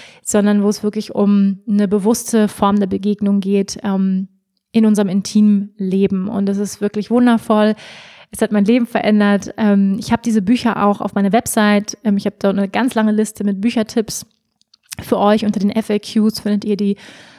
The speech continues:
ähm, mit den Büchern. Ich werde diese, ich werde auch nochmal zwei, drei Buchtipps hier in die Shownotes schreiben. Also kopiert euch gerne den Text aus den Shownotes und wie gesagt auch alle Tipps, ähm, über die Blasenentzündung, präventiv, nach dem Sex. Ähm, genau, und, und, ähm,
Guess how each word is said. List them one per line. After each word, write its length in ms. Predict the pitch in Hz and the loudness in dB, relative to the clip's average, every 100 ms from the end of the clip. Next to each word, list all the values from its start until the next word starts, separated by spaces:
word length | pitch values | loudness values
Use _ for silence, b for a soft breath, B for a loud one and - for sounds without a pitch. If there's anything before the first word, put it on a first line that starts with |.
| 196 | -10
ähm, 460 | - 202 202 196 190 | -2 2 4 2 0
mit 160 | 202 196 | -2 -2
den 100 | 208 | 0
Büchern. 240 | 247 233 | 0 0
Ich 120 | 214 | 0
werde 320 | 220 214 226 | 2 4 2
diese, 520 | 196 196 196 202 196 202 | 0 -2 0 0 0 -4
ich 140 | - 240 | -6 -4
werde 120 | 220 | 0
auch 40 | |
nochmal 280 | 208 202 196 | 2 2 -2
zwei, 220 | - 208 | -2 -2
drei 160 | 202 196 | 0 -2
Buchtipps 680 | 190 202 269 - 226 208 | -2 -2 0 0 -4 -4
hier 280 | - 233 233 | -4 0 2
in 60 | 208 | 2
die 100 | 208 | 0
Shownotes 420 | - 269 262 233 | 2 2 2 -2
schreiben. 420 | - 208 208 208 | -2 0 2 0
Also 360 | - 196 190 196 | 0 0 0 0
kopiert 400 | - 202 285 - | -2 -2 -2 0
euch 160 | 202 | -2
gerne 220 | - 208 220 | 0 0 2
den 120 | 202 | 2
Text 240 | - 226 | -2 -6
aus 80 | 208 | -6
den 140 | 196 | -4
Shownotes 400 | 185 226 226 220 | 0 2 4 2
und 160 | - 196 | 0 -2
wie 40 | |
gesagt 320 | 208 202 202 - | 0 0 -2 -6
auch 80 | - | -6
alle 240 | - 220 | -2 0
Tipps, 320 | 214 - 214 - B B B B 196 | 0 -2 -4 -8 B B B B 0
ähm, 160 | 214 208 | 2 4
über 160 | 220 | 2
die 100 | 214 | 0
Blasenentzündung, 840 | 196 196 208 214 202 - 196 196 190 | 0 0 0 0 -2 0 2 2 0
präventiv, 840 | - 220 214 - - 214 202 - | 0 2 0 0 0 2 0 0
nach 200 | 214 208 | -2 0
dem 140 | - | 0
Sex. 480 | 208 220 196 - - - | 0 0 0 -2 -14 -2
Ähm, 440 | 202 196 202 196 190 B B B | 2 4 4 2 -4 B B B
genau, 300 | - 220 196 190 | 0 2 2 2
und, 400 | 202 196 - - | 0 -2 -8 -4
und, 400 | 208 202 196 214 | 2 2 2 0
ähm, 480 | 196 190 190 185 | 0 2 0 -2